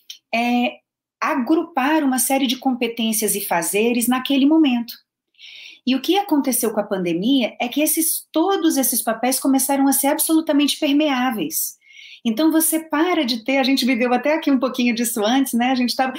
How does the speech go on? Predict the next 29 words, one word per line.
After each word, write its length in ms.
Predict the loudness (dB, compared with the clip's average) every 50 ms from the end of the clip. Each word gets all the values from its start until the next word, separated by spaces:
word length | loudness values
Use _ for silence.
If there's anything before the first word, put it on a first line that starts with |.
| -12 -14 -8
então, 140 | _ 0 2
assim, 240 | 2 2 0 0 -2
eu 140 | -2 -2 -2
tô 100 | -4 -2
começando 540 | 0 2 2 2 2 2 0 0 0 2
a 40 | 0
exercer 360 | 0 2 0 0 0 0 0
o 20 | 0
meu 160 | 0 0 0
papel 300 | -2 -2 0 0 0 0
de 100 | 0 -2
psicóloga, 800 | -4 -4 -4 -4 -4 -2 -2 0 2 2 2 2 0 0 -2 -2
começando 500 | -2 -2 0 0 0 2 2 4 4 4
a 80 | 4
entrar 460 | 2 2 0 0 0 0 0 0 2
n-, 120 | 2 0 2
nesse 380 | 2 0 0 0 0 -2 -2
papel, 400 | 0 -2 -2 0 0 0 0 0 -2 -6 -12 -10 -6
a 100 | -4 -2
minha 240 | 0 2 2 2 0
filha 560 | 0 0 0 2 4 4 4 4 2 0 -2 -4 -10 -16 -20 -8 _
invade 540 | 0 2 2 2 2 2 2 0 0 0 -2
a 80 | -2 -2
cena 580 | -2 0 0 0 0 2 2 2 2 2 2 0
e 80 | 0 2
me 120 | 2 2
convoca 520 | 0 0 0 0 2 2 0 0 0 -2 -2
como 320 | -2 -2 0 0 0 2
mãe, 360 | 2 2 2 2 2 0 0